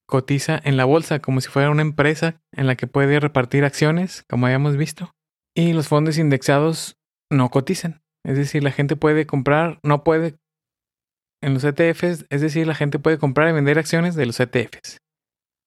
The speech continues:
Pero no te preocupes si parece confuso, no eres el único.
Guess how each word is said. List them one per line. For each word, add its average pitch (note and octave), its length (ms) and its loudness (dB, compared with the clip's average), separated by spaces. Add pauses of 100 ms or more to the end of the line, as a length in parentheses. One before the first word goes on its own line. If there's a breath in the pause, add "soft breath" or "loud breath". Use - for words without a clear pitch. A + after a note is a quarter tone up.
(100)
Pero C#3+ 140 2
no D#3 120 2
te F3+ 120 2
preocupes E3+ 420 0
si B2+ 340 -2 (480)
parece C#3 300 0
confuso, E3+ 480 0
no E3 140 2
eres D#3+ 160 0
el C#3+ 80 2
único. F3+ 400 0